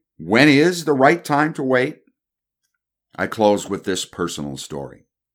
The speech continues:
Wendy Brownie and I have been kind of living in a kind of that in-between times. You know what I mean? We're ready. We're willing. We're poised to move on. We're packing boxes. We're preparing.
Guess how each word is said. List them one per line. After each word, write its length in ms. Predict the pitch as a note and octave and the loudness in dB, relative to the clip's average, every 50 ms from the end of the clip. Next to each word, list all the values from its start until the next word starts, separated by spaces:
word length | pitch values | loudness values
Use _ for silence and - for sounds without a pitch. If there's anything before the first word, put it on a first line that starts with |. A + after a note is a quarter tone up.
| _ _ _ _ _ _ _ _ _ _ _ _ - | _ _ _ _ _ _ _ _ _ _ _ _ 2
Wendy 220 | C#3 E3+ F3+ G3 | 4 4 4 2
Brownie 420 | D#3+ A2+ C3+ B2 B2+ C3+ C#3+ C#3 | 2 2 4 4 6 4 4 4
and 100 | C3+ A#2 | 4 4
I 200 | F#2+ F#2 F2+ F2+ | 2 2 2 0
have 180 | G2+ G2+ F2 - | 0 -2 -4 -4
been 300 | - G2+ G2+ G#2 G#2 F#2+ | -4 -2 0 0 -2 -2
kind 240 | G2+ G2 F#2+ G#2 G#2 | -2 -2 0 0 -2
of 120 | G2 F2 | -2 -4
living 440 | F#2 G2 A2+ B2 G2+ F#2+ F#2 F#2+ G2 | -2 2 2 2 2 0 -2 -2 -2
in 180 | F#2 F2+ F2+ F2+ | -2 -2 -2 0
a 580 | E2+ E2 E2 E2 E2 D#2+ D#2+ D#2 C#2+ C#2 - _ _ _ _ _ _ _ _ _ _ _ | 0 0 0 0 0 0 -2 -2 -4 -6 -10 _ _ _ _ _ _ _ _ _ _ _
kind 240 | - B2 B2 A#2 G#2+ | -4 -2 -2 -2 -2
of 80 | E2+ | -2
that 300 | E2+ F#2+ F#2 F#2 - - _ | 0 0 0 0 -2 -4 _
in-between 580 | D3+ D#3 D3+ C3 B2 A2+ - C3 C3 A#2+ A2+ A2 | 0 0 2 0 -2 -4 0 0 2 2 2 0
times. 640 | G#2 G#2 F2+ E2+ D#2 C#2+ C2 A#1 - - - - _ _ _ _ _ _ _ _ | 0 -2 -2 -2 -4 -6 -10 -14 -16 -20 -20 -20 _ _ _ _ _ _ _ _
You 80 | - | -2
know 120 | A#2 A2+ F2+ | -2 -2 -2
what 100 | D2+ C2+ | -2 -6
I 100 | A#1+ C#2 | -10 -12
mean? 300 | C#2+ C2+ D2 D2 C#2 _ _ _ _ _ _ _ _ _ _ _ _ _ | -12 -12 -12 -14 -14 _ _ _ _ _ _ _ _ _ _ _ _ _
We're 160 | A#2+ D3 D#3 | 4 4 6
ready. 420 | D3 F3 F#3 F3 A#2+ - - - _ _ | 8 8 8 8 6 2 -2 -10 _ _
We're 120 | - G2+ G#2+ | -6 -6 -2
willing. 380 | A2 D3 F#3 E3+ A2+ D2+ - - _ _ _ _ _ _ _ | 2 2 2 2 0 -4 -6 -14 _ _ _ _ _ _ _
We're 120 | - E2+ E2 | -10 -10 -10
poised 440 | - - A#2+ B2+ A#2+ G2 E2+ - - | -2 2 4 4 4 4 0 -4 -6
to 80 | F#2 | -4
move 220 | F#2 G2 G#2 F#2 G#2+ | -2 -2 0 2 2
on. 400 | A2 A2+ G#2+ E2+ C2 A1+ - _ _ _ _ _ _ _ _ _ _ _ _ _ _ _ _ | 2 2 2 -2 -4 -10 -16 _ _ _ _ _ _ _ _ _ _ _ _ _ _ _ _
We're 220 | - G#2 G#2 G2 | -2 0 0 0
packing 480 | - - F#2 E2+ F#2+ - A2+ A#2+ B2 A2 | -2 -4 -6 -6 -6 -6 -8 -8 -8 -4
boxes. 720 | F2 F#2 F#2 G2 A2+ - - A#2+ B2+ C3 B2+ - - _ _ | -2 -2 -2 -2 -2 -4 -6 -8 -8 -8 -8 -10 -14 _ _
We're 100 | - F#2 | -10 -10
preparing. 600 | F2+ - B2 A#2 - E3 E3+ E3+ A#2+ D#2+ - - | -10 -8 -10 -6 -2 -2 0 0 -2 -4 -6 -12